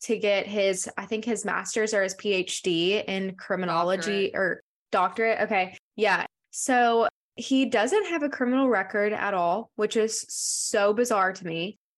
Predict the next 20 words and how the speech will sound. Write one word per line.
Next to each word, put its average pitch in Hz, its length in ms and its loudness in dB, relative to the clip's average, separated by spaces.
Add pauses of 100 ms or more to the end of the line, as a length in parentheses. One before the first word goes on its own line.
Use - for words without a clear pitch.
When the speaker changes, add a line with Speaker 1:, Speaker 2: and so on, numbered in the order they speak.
(180)
Speaker 1:
He 220 220 0
has, 202 1040 0 (100)
I 214 80 -6
think, 196 560 -4 (240)
a 208 60 -10
seatbelt 208 600 -4
violation 226 920 0
in 202 140 -8
Moscow, 185 360 -2
Idaho. 180 380 -2
So 190 180 -6
he's 202 140 -4
been 208 140 -2
there 254 100 -4
before. 302 680 -2 (380)
It's 233 280 0
just 302 300 0
so 233 200 4
bizarre 196 460 2
because 220 440 2